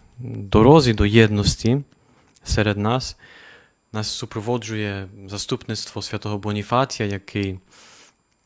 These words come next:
ну, також мав великий вплив на, е, єдність серед, е, вірян Баварії, е, той, який об'єднав також, е, з'єднав,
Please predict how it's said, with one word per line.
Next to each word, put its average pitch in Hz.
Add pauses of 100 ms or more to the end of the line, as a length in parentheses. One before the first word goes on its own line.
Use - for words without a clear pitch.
(320)
ну, 104
також 117
мав 101
великий 101
вплив 120
на, 95 (680)
е, 147 (200)
єдність 104
серед, -
е, 92
вірян 98
Баварії, 101 (580)
е, 95 (1080)
той, 104
який 101 (480)
об'єднав 104
також, -
е, 95
з'єднав, 107